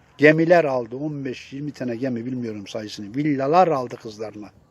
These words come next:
Karısına hastaneler açtı bir yüzükle. Devletin hazinesini götürdü, İngiltere'ye teslim etti. Soydu, soğana çevirdi. İnsanları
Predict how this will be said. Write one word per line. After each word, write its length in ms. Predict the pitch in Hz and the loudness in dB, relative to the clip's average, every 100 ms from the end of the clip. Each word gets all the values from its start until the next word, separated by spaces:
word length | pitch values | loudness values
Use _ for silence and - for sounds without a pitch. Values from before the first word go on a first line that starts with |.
| - - _ _ _ - - _ _ _ _ _ - - | -20 -20 _ _ _ -20 -20 _ _ _ _ _ -20 6
Karısına 380 | 160 170 190 185 | 6 6 8 8
hastaneler 640 | 175 - 190 180 185 214 | 8 10 8 10 8 8
açtı 360 | 190 - 156 | 8 4 -4
bir 100 | 165 | -6
yüzükle. 640 | 156 156 175 170 151 113 - _ _ _ _ - | -4 -8 -10 -6 -6 -6 -10 _ _ _ _ 8
Devletin 580 | 170 202 190 214 208 190 | 10 10 8 2 0 4
hazinesini 600 | 170 190 208 202 196 196 | 4 6 4 2 0 2
götürdü, 360 | 208 208 190 202 | 2 2 -4 -4
İngiltere'ye 520 | 202 185 196 202 196 | -6 0 4 6 6
teslim 380 | 196 175 190 190 | 4 2 0 -2
etti. 260 | - 175 | -2 -8
Soydu, 460 | - 196 208 196 196 | -2 6 6 4 -4
soğana 460 | - 202 202 202 | 2 6 8 6
çevirdi. 380 | 196 196 185 165 | 4 2 2 0
İnsanları 640 | 180 185 165 190 190 185 | -4 -4 -2 0 2 0